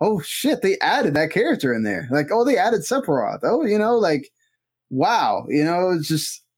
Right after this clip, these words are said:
all those characters that are in there that you go, "I can't believe that that character's in there." You know, it's just, MultiVersus, I guess, could have that, but it doesn't have the, the ability to if it doesn't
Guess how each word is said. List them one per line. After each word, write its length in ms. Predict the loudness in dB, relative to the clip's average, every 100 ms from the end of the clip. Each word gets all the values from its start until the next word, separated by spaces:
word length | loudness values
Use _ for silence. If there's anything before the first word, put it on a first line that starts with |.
| 0
all 200 | 2 4
those 340 | 2 2 -2
characters 480 | 0 0 2 0 0
that 100 | 2
are 100 | 2
in 100 | 2
there 160 | 2 2
that 80 | 4
you 140 | 2
go, 440 | 2 2 0 -4 -6
"I 100 | -4
can't 280 | -2 -2 0
believe 440 | 0 2 2 0 -2
that 100 | -4 -2
that 160 | -4
character's 340 | -2 -4 -4 -4
in 100 | -4
there." 240 | -6 -2
You 100 | 0 2
know, 160 | 2
it's 100 | 2 0
just, 240 | -2 -10 _ _ _ _ _ -2
MultiVersus, 760 | 2 2 2 2 2 2 2 2
I 100 | 2
guess, 320 | 2 2 2
could 160 | 0 2
have 300 | 2 2 2
that, 320 | 2 2 -2 _ _ -4
but 200 | 0 2
it 100 | 2
doesn't 300 | 2 2 2
have 460 | 2 2 2 0
the, 500 | 2 2 2 0 -2 -8 _ _ _ _ _ -4
the 180 | 0 2
ability 460 | 2 2 4 2 2
to 180 | 2 2
if 120 | 0
it 100 | 0
doesn't 320 | 2 0 -2